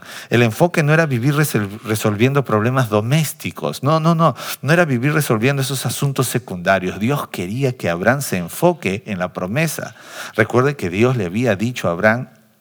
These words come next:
"En ti serán benditas todas las familias de la tierra". Entonces, una situación, una bendición como esa no podía tardar, no podía esperarse. A veces hemos llenado nuestra vida de asuntos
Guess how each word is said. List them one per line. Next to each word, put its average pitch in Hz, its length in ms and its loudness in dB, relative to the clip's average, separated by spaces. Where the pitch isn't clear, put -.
"En 95 220 -6
ti 139 420 -4
serán 120 460 2
benditas 110 960 -2
todas 160 260 6
las 117 160 -2
familias 98 440 -2
de 87 40 -2
la 85 100 -2
tierra". 85 300 0
Entonces, 139 400 -2
una 190 260 2
situación, 104 600 -2
una 156 200 2
bendición 131 580 0
como 123 320 0
esa 143 180 -2
no 131 200 0
podía 135 360 0
tardar, 120 460 0
no 113 220 -2
podía 117 300 2
esperarse. 107 800 2
A 127 100 6
veces 180 420 2
hemos 165 240 2
llenado 151 320 6
nuestra 147 320 0
vida 147 240 2
de 139 100 0
asuntos 117 840 -2